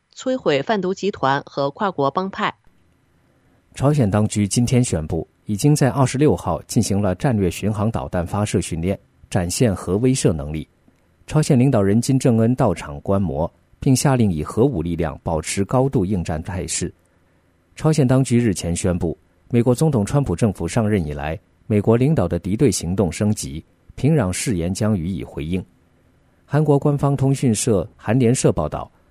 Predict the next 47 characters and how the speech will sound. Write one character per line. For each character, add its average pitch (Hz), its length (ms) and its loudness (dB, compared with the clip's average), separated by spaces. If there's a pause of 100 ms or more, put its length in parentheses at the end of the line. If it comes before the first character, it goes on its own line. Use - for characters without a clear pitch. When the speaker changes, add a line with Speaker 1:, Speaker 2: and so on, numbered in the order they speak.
(140)
Speaker 2:
从 127 240 2
照 135 200 2
片 123 200 0
推 85 200 -6
测， - 260 -4 (460)
朝 156 200 2
鲜 220 200 4
试 135 160 0
射 117 160 2
的 95 100 2
导 78 180 -4
弹 95 280 -4
可 - 160 -4
能 92 120 2
是 127 200 0
可 - 180 -6
携 - 180 -4
带 107 220 0
核 - 180 -6
弹 110 200 -2
头 90 180 -4
的 90 320 0
箭 143 240 2
矢 85 220 -4
一 120 160 -2
型 95 280 -2
战 104 200 0
略 87 120 2
巡 92 220 -4
航 92 180 -2
导 - 160 -6
弹。 82 220 -6 (800)
韩 151 160 0
国 156 140 4
联 151 140 6
合 143 100 2
参 139 180 2
谋 135 120 4
本 85 180 0
部 101 180 2
当 95 220 0
天 104 180 0
发 107 160 0
表 90 140 -4
声 92 180 -4
明 80 160 -4
说， 98 280 -2